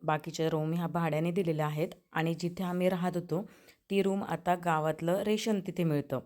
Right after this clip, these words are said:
म्हणजे पूर्ण गावाचं रेशन आम्ही ती भाड्याने दिलेली आहे. तर या रूममध्ये मी आठ वर्ष राहिलेली आहे लग्नानंतर.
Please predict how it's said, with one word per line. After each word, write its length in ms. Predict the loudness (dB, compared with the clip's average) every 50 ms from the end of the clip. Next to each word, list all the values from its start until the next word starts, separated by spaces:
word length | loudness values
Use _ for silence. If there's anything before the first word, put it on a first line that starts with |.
| -10 -20 -20 _ _ _ _ -6 0
म्हणजे 180 | 0 2 2
पूर्ण 260 | 2 0 0 0 2 0
गावाचं 420 | 2 2 2 2 2 2 2 2
रेशन 320 | 2 2 0 0 -2 -4
आम्ही 220 | -2 -2 -2 -2 -2 -4
ती 80 | -6
भाड्याने 500 | -6 -4 -2 0 2 4 4 2 2 2
दिलेली 300 | 0 0 0 0 0 0
आहे. 200 | -2 -2 -4 -8 -10 -12 -20 -20 -20 -20 _ _ 2
तर 100 | 2 2
या 420 | 2 2 2 2 4 4 6 4
रूममध्ये 520 | 4 2 0 0 0 0 0 0 0 0 0
मी 160 | 0 0 -2 -2 0
आठ 220 | -2 -2 -2 -2
वर्ष 300 | -4 -4 -4 -4 -2 -2
राहिलेली 460 | -2 -2 -2 -2 -2 -2 -2 0 0
आहे 300 | 0 -2 -2 -4 -4 -2
लग्नानंतर. 800 | -2 -2 0 0 0 0 0 0 0 -2 0 2 2 2 2